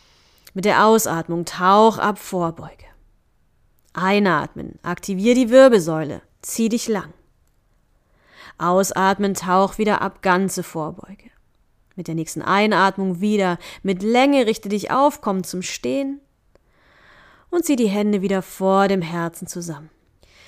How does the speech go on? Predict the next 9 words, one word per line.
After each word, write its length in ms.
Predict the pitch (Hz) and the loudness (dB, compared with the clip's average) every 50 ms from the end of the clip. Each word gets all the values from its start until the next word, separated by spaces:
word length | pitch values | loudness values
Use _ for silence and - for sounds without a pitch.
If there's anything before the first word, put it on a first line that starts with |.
| - - - _ _ - | -20 -20 -20 _ _ -8
Wie 80 | 214 | -6
du 80 | 208 240 | -4 -2
hier 160 | 226 339 330 | -2 -2 -2
vielleicht 280 | - 320 285 269 269 - | 0 -2 -2 -2 -2 -4
schon 200 | - 254 240 226 | -6 -4 -4 -4
gemerkt 500 | 208 202 196 208 254 392 - - - - | -4 -4 -4 -4 -4 -6 -8 -10 -12 -10
hast, 340 | 190 220 330 - - _ _ _ - - - - - _ _ | -10 -10 -10 -12 -16 _ _ _ -20 -20 -20 -20 -20 _ _
sind 380 | - 226 240 220 - - - | -4 -2 -2 -2 -4 -10 -10
gewisse 580 | - 226 196 208 311 320 - - 359 349 339 | -8 -8 -4 -2 -4 -4 -2 -2 -2 -2 -2